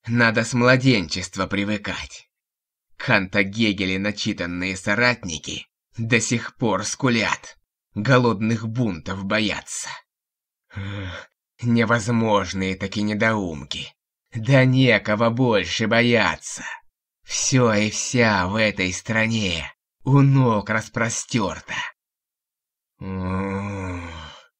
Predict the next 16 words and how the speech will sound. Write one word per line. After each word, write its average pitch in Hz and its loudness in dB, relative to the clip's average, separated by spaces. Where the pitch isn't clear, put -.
да 98 -4
что 107 0
это 101 2
с 95 -6
головой-то? 110 -2
Неужто 113 2
опять 104 -4
ударит? - -6
Когда 107 0
же 110 0
эта 101 -2
уверенность 107 2
пришла, 101 -2
что - -2
вывезла, 120 4
что - 2